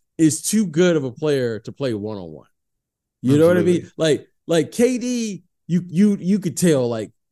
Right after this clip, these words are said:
Speaker 1: they wanna make sure that they contain him. Uh, contain him means he just doesn't get fifty.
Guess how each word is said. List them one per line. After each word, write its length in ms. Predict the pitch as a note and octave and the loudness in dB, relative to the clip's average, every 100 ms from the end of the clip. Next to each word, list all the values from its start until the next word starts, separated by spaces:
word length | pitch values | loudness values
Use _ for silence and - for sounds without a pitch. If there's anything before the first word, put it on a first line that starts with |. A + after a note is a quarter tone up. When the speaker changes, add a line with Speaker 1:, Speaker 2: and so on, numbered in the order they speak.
| _ _ _ _ _ _ _ | _ _ _ _ _ _ _
Speaker 1:
they 540 | A#2+ A#2+ A2+ C3+ A3 | -20 -20 -6 2 2
wanna 280 | A3 A3 D#3 | 4 2 2
make 180 | E3+ D3+ | 2 0
sure 240 | - E3 | 0 -2
that 160 | C3+ A#2+ | 0 0
they 120 | D3+ | -2
contain 460 | D3 A#2+ D3 C#3 B2 | -2 -6 -4 -4 -4
him. 240 | G#2 - - | -6 -10 -14
Uh, 80 | |
contain 480 | - D#3 D3+ G#3+ G#3+ | -4 -2 0 0 2
him 200 | F#3 E3+ | 2 2
means 360 | C#3+ C3 A#2+ - _ _ _ - | 2 0 -2 -6 _ _ _ -6
he 100 | F#3 | -2
just 220 | F3+ C#3 | -2 0
doesn't 220 | E3 B2 | 0 0
get 200 | B2 - | -2 -2
fifty. 320 | A#2+ - - | -6 -8 -12